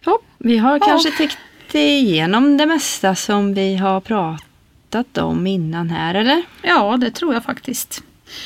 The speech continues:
Speaker 2: Det känns viktigt att vi hedrar oss själva.
Speaker 1: Mm.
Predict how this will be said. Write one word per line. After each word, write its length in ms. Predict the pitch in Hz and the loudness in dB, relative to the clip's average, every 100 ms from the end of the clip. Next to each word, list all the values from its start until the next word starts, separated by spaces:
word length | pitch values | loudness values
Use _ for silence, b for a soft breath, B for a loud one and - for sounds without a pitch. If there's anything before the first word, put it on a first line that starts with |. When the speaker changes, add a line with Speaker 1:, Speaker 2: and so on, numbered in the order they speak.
| B B B B _ - | B B B B _ -2
Speaker 2:
Det 260 | 262 262 | 0 0
känns 260 | 254 269 262 | 2 0 0
viktigt 540 | 262 - 247 - - b b b _ - | -4 -4 -10 -10 -20 b b b _ -20
att 220 | - - | -14 -2
vi 80 | 269 | -2
hedrar 560 | - 320 285 226 240 | 2 2 2 2 2
oss 200 | 254 262 | 2 0
själva. 540 | - 302 254 170 180 339 B B B - | 0 2 2 0 -2 -4 B B B -2
Speaker 1:
Mm. 480 | 196 175 170 180 | 2 2 0 -4